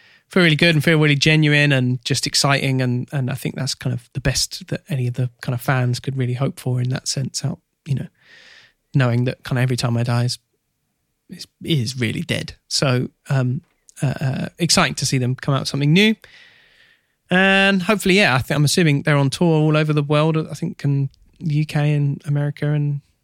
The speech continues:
that's not the world, some of the world, small part of the world. <laughs> And, um, uh,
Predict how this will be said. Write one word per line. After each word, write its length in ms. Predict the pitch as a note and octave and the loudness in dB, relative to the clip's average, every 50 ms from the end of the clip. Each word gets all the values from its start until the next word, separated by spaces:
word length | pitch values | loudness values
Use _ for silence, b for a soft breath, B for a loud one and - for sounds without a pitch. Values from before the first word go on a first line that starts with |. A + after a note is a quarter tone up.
| _ _ - | _ _ -12
that's 140 | D#3 - - | -10 -8 -8
not 100 | - A#2+ | -6 -6
the 60 | A#2+ | -4
world, 280 | A#2 A#2 A#2+ B2 - _ _ _ _ _ _ | -4 -4 -4 -6 -8 _ _ _ _ _ _
some 220 | - - - D#3 D3 | -6 -2 0 2 2
of 60 | D3 | 2
the 80 | D3 D3 | 2 0
world, 260 | D3+ D3 D3 D3 D3 _ _ - | 2 2 0 0 -2 _ _ 2
small 300 | - - - E3 D3+ D3 | 4 4 4 4 2 2
part 200 | - D#3 D3+ D3+ | 2 0 0 2
of 40 | |
the 60 | D#3 D3 | 2 2
world. 240 | D3 D3+ D#3 D3+ - B | 2 2 0 -2 -6 B
<laughs> 60 | B B B B B B B B B - | B B B B B B B B B 0
And, 300 | E3+ D#3 D#3 D3+ D3 C#3+ | 2 4 4 4 4 4
um, 460 | D3 C#3+ C#3 C#3 C3+ C3+ C#3 D3+ - _ B B B B B B B B B B | 4 4 4 2 2 0 -2 -4 -6 _ B B B B B B B B B B
uh, 460 | D#3+ D3+ C#3 C3+ C3 B2+ C3 C3 | 2 2 4 4 2 0 0 -2